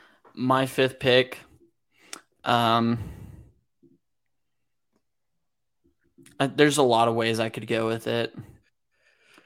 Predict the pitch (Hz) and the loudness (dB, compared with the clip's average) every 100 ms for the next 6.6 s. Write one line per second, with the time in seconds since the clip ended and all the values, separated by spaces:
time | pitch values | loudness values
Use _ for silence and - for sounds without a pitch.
0 | _ _ _ _ _ _ 135 139 147 147 | _ _ _ _ _ _ 0 2 2 4
1 | 139 135 135 135 127 - - 127 120 - | 4 4 4 4 0 -4 -10 -6 -4 -4
2 | 127 - 120 - 113 110 120 117 - 135 | -4 -2 -4 -4 -6 -2 -2 -2 -2 -2
3 | 160 139 143 123 117 113 113 - 123 - | -2 -2 -2 -2 -6 -6 -6 -10 -10 -6
4 | 113 110 110 113 120 - _ _ _ _ | -6 -6 -6 -4 -4 -6 _ _ _ _
5 | 127 123 123 - 120 120 120 117 113 113 | -4 -4 -6 -8 -6 -4 -4 -4 -6 -6
6 | - 117 117 117 117 | -8 -6 -4 -4 -6